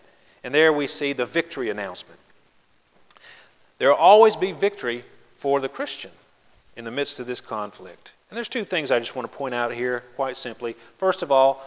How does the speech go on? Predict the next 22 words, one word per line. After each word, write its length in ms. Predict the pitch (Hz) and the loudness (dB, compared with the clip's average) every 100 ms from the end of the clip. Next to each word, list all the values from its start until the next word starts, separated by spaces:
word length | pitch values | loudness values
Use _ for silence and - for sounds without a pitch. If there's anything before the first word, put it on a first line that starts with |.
| - | -10
never 260 | 156 170 165 | -2 0 2
lose 360 | 151 147 - - - | 0 -4 -8 -14 -14
sight 500 | - 143 113 101 - - _ _ _ _ - | -4 0 0 -2 -10 -20 _ _ _ _ -10
of 160 | 131 | -10
God 520 | 131 175 127 107 123 - - - | -2 2 4 2 0 -4 -18 -12
on 160 | 143 | -8
the 80 | 156 | -6
throne. 460 | 151 185 180 139 90 - _ _ _ _ _ _ _ | -6 -6 -6 -6 -10 -18 _ _ _ _ _ _ _
Our 120 | 139 | 2
ga-, 300 | 135 160 170 | 6 6 6
our 160 | 147 139 | 4 0
gaze 680 | 135 147 214 180 143 151 151 | 2 4 6 6 4 0 -2
must 220 | 151 - | -4 2
always 340 | 147 175 170 | 6 6 6
pe-, 180 | 165 170 - - | 2 -6 -6 -6
penetrate 540 | 226 196 - 143 147 - - - - _ - | -6 -4 2 2 2 -6 -20 -20 -20 _ -2
beyond 600 | 170 175 175 185 185 165 | 2 4 4 4 2 2
the 180 | 160 139 - - | 2 0 -10 -18
terrible 460 | - 185 220 214 190 | -6 4 4 6 4
events 340 | 165 165 156 | 2 -2 -4
of 100 | 143 | -8
history 520 | - 160 - - 240 | -8 -8 -8 -8 -10